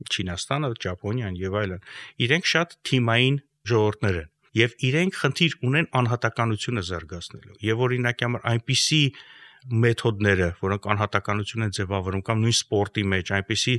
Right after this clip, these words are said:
սպորտաձևերը, որոնք անհատականություն են ձևավորում, օրինակ, սեղանի թենիսը, որտեղ թիմով չեն խաղում,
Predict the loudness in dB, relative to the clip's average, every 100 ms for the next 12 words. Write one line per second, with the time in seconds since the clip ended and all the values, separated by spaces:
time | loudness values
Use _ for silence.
0 | -4 -10 -6 -4 -2 0 0 0 0 0
1 | 0 -4 -4 -4 -4 -4 -4 -4 -4 -2
2 | -2 -2 -2 0 -2 -2 -2 -2 -6 -8
3 | -2 -2 0 0 2 0 -2 0 0 0
4 | -2 -4 -8 -6 -6 -8 _ -8 -2 0
5 | 0 -2 -10 -12 -12 -8 -4